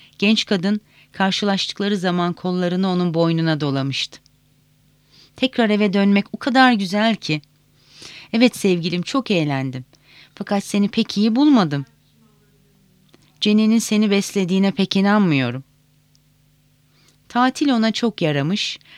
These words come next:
yanakları pembeleşmişti. Fakat Christine'i en çok kocasının iştahsızlığı,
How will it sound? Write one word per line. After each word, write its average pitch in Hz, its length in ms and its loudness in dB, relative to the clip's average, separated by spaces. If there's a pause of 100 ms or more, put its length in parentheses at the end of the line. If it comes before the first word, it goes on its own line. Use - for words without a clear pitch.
(140)
yanakları 208 520 2
pembeleşmişti. 156 1000 -2 (920)
Fakat 262 360 -4
Christine'i 190 720 -2 (120)
en 247 140 2
çok 220 260 -4
kocasının 196 720 -2
iştahsızlığı, 160 1000 -4